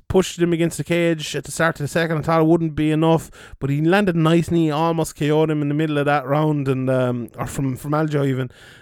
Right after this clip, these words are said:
<clears throat> And I think that did enough to, to kind of bring Aljo back into it. And then from that point on, I think he kind of was winning the round from there. So when you land a big almost K O like Aljo did, and then you win the round from the rest of the point after someone's just pushing you against the cage,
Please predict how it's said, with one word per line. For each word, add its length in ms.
<clears throat> 100
And 440
I 120
think 180
that 240
did 200
enough 400
to, 200
to 100
kind 160
of 120
bring 160
Aljo 320
back 180
into 180
it. 60
And 80
then 140
from 180
that 220
point 260
on, 280
I 60
think 200
he 60
kind 240
of 120
was 160
winning 260
the 80
round 260
from 140
there. 220
So 180
when 220
you 100
land 220
a 40
big 180
almost 520
K 160
O 160
like 160
Aljo 380
did, 260
and 160
then 260
you 140
win 180
the 80
round 220
from 100
the 80
rest 160
of 80
the 60
point 140
after 260
someone's 260
just 120
pushing 240
you 60
against 200
the 60
cage, 280